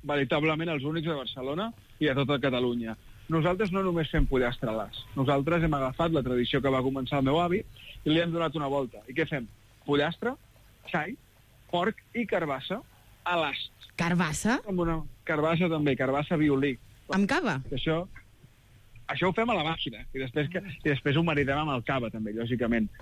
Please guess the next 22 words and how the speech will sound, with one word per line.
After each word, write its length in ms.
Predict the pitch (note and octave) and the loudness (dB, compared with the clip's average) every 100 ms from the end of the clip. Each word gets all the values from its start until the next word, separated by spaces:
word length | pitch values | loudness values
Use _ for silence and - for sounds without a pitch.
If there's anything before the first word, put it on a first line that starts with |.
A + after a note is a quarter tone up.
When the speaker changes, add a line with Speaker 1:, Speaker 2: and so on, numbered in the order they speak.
| - - - | -18 -8 0
Speaker 1:
Però 220 | C#3 B2 - - - | 2 2 -4 -10 -8
aquestes 480 | C3 E3+ D#3+ F#3 D#3+ | -2 0 0 -2 -2
quatre 240 | D#3+ D3 D3+ | -2 -2 -2
proteïnes 640 | D3+ D3 D3+ E3 G#3 - - - - - | -2 0 0 0 -2 -4 -14 -20 -20 -6
sí 140 | - | -2
que 160 | D3 F3 F#3 E3 | 0 0 -2 0
ningú, 460 | D3+ C#3+ D3 G#3+ A#3+ | 2 2 2 2 0
absolutament 560 | D3 B2+ D#3+ D#3 D3 C#3 | -8 -2 0 2 2 0
ningú 220 | C#3+ D3+ | 0 2
més, 160 | D3 F3+ | 2 2
les 200 | D#3 - | 2 0
fa 140 | C#3 F3 A3 - - B2 | 0 0 -4 -14 -8 0
amb 100 | C3+ | 2
una 140 | C#3 | 4
màquina 320 | C3+ C3 D#3 C#3+ | 2 2 2 2
de 120 | B2+ | 2
rostir 320 | A#2+ - - | 0 0 0
a 60 | A2 | 0
l'ast. 220 | G2+ - - | -4 -10 -4
I 80 | D#3 | 0
ho 60 | D#3+ | 2
servim 400 | E3 C#3 D#3 | 2 2 2